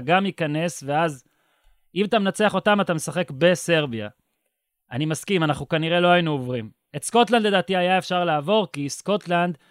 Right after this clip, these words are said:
גם ראינו כמה פעמים שזה באמת ב-level שלנו, וגם, אה,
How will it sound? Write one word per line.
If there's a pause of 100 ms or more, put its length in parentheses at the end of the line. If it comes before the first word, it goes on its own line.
(480)
גם
ראינו
כמה
פעמים
שזה
באמת
ב-level
שלנו,
וגם,
אה,